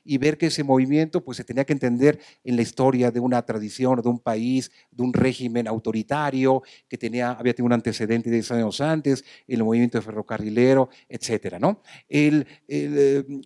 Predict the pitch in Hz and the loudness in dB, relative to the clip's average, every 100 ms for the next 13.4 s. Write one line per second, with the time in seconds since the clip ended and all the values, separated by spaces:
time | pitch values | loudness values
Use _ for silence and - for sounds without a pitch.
0 | _ 151 143 127 127 131 147 175 160 131 | _ 2 4 0 -2 2 4 4 2 2
1 | 147 175 160 131 170 180 160 156 127 120 | 2 2 -2 -2 -2 -2 -4 -4 0 0
2 | 113 113 113 127 147 151 175 - _ _ | 0 0 4 8 6 4 -6 -8 _ _
3 | 127 123 123 123 170 208 175 - _ _ | -2 2 2 4 2 2 0 -2 _ _
4 | 147 139 139 127 131 123 113 - 147 143 | 0 0 0 0 2 2 0 -4 -6 -2
5 | 151 127 180 180 147 117 - - _ _ | -2 4 2 4 -2 -2 -8 -14 _ _
6 | 127 127 139 123 120 135 - - _ _ | 2 2 2 2 4 4 4 -8 _ _
7 | _ _ _ 139 139 131 131 120 - - | _ _ _ 0 2 4 2 2 -6 -2
8 | 143 135 131 170 208 208 - 151 147 139 | 0 2 2 2 2 0 -2 0 0 2
9 | 131 127 135 170 196 208 165 123 120 127 | -2 -2 -2 0 2 2 2 -2 -2 0
10 | 160 156 143 135 127 120 147 147 _ - | 0 -2 -2 -2 0 0 -2 -10 _ -10
11 | 147 135 135 180 196 190 156 131 127 _ | -4 -2 2 4 4 4 2 2 -2 _
12 | _ 139 131 - 127 117 123 175 214 214 | _ -4 -2 -2 -2 -2 -2 0 0 0
13 | 165 143 123 - | -2 -2 -4 -6